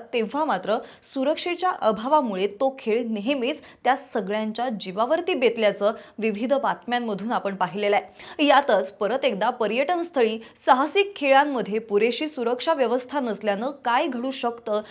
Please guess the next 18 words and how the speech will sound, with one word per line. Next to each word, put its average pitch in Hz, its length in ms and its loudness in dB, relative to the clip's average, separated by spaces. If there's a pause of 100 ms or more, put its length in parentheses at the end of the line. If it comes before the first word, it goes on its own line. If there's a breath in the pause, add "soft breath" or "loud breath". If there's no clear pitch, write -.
(180 loud breath)
हे 285 60 2
नागपूरच्या 233 640 -2
त्रिशा 262 380 -2
बिजवे 214 440 0 (260 loud breath)
या 226 120 2
मुलीसोबत 226 640 -4
मनालीत 202 380 -4
घडलंय. 196 340 -2 (340 loud breath)
अनेकदा 339 360 6
काय 330 260 6
होतं, 269 360 0
बऱ्याच 214 360 4
पर्यटन 247 440 2
स्थळी 233 320 -4
पुरेशी 214 500 -2
सुरक्षा 202 420 -2
व्यवस्था 220 440 0
नसतानाही 233 680 -2